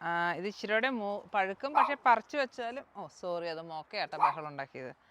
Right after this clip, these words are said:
ആം, പറിച്ചു വെച്ചാൽ നല്ല മണമാണേ. പറിച്ചപ്പോൾ തന്നെ നല്ല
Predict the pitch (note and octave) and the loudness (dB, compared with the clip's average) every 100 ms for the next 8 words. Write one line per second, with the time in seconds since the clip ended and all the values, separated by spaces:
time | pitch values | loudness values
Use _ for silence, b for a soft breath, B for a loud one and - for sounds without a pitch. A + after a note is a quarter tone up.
0 | B B B B - D#3+ D3+ D3+ D3 - | B B B B -14 -8 -6 -6 -8 -12
1 | _ G3 F3+ - A#3+ A3 G#3 E3 F#3 G#3 | _ -2 -2 -2 -6 -4 -4 -4 -4 -6
2 | D3+ E3 D#3 F3+ A#3 _ _ _ _ _ | -6 -6 -8 -10 -12 _ _ _ _ _
3 | - D#3 - F#3+ G3+ F#3 F#3 E3 | -6 -6 -8 -12 -10 -10 -10 -12